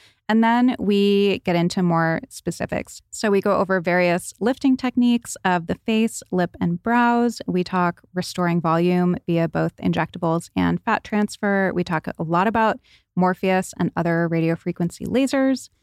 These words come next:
We talk the benefits of doing procedures at a younger age, cultural differences in aesthetics and aging. We talk a little <laughs> bit about bad celebrity surgery and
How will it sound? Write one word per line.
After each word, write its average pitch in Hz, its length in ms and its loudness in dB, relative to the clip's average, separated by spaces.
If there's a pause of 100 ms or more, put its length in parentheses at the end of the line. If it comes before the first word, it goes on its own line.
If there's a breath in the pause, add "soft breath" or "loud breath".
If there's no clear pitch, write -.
(220)
We 190 140 2
talk 180 480 -2
the 175 80 -4
benefits 180 540 -2
of 170 140 -4
doing 175 320 0
procedures 170 640 -4
at 175 100 -2
a 170 40 0
younger 160 300 -2 (120)
age, 294 400 0 (320 soft breath)
cultural 220 500 0
differences 214 720 0
in 196 140 0
aesthetics 190 580 -2
and 190 160 -2
aging. 190 640 2
We 165 200 0
talk 165 340 -2
a 160 80 -2
little 170 220 2
<laughs> - 0 -
bit 208 220 2
about 185 340 0
bad 165 280 0
celebrity 165 460 -2
surgery 247 720 0
and 180 340 2